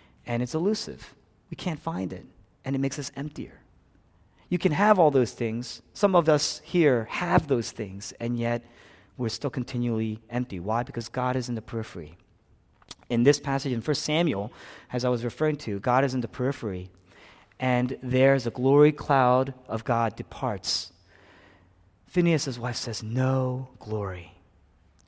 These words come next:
In Mount Sinai, God is about to pass by Moses. God asks Moses, "What do you want?" Moses says,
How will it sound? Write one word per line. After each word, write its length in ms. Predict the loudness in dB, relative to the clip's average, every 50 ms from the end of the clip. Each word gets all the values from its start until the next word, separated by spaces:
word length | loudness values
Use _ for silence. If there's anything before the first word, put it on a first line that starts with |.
| _ _ _ -20 -20 -20 -12 -4 0
In 120 | 4 8
Mount 220 | 8 8 8 6
Sinai, 680 | 4 2 2 4 4 4 4 4 2 2 0 -2 -4 -6 -10 -12 _ _ _ _ _ _ -14 2
God 360 | 6 8 8 10 10 8 6
is 180 | 6 2 0 0
about 160 | 0 -2 -2
to 80 | -4 -4
pass 420 | -4 -2 -2 0 0 0 0 -2
by 320 | 0 2 2 2 4 2
Moses. 720 | 2 0 2 2 0 0 -2 -4 -6 -6 -6 -6 -6 -8 -14 -20 _ _ _ _ _ -20 -20 -20 -20 -20 -20 -20 -20 _ _ _ _ _ _ _
God 240 | 4 6 8 8 10
asks 380 | 8 8 6 4 0 -2 0
Moses, 400 | 2 4 4 4 4 2 -2 -8
"What 240 | -2 0 2 2 2
do 100 | 0 -2
you 120 | 0 0 2
want?" 260 | 2 0 0 0 2
Moses 300 | 2 4 4 2 2 -2
says, 180 | -4 -6 -6